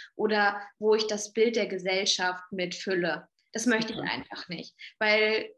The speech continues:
Speaker 1: ich weiß nicht, wie alt ich werde, aber in dieser Zeit, die ich hier auf dieser wunderschönen Erde bin, möchte ich das machen, was ich, was mich glücklich macht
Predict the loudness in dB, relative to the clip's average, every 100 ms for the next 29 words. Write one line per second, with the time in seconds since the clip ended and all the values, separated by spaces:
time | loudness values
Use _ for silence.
0 | _ _ -10 -2 -2 -2 -2 0 0 0
1 | -2 -4 -2 0 0 0 0 0 -2 -2
2 | -2 0 0 -2 0 4 4 4 0 -2
3 | _ _ 0 0 2 0 2 0 0 -2
4 | 0 2 2 2 0 2 0 0 0 0
5 | 0 -4 _ -6 -4 -4 -8 0 0 2
6 | 2 0 0 -2 -2 -4 -6 -10 _ _
7 | _ -4 0 0 0 0 0 0 -2 -2
8 | 0 0 0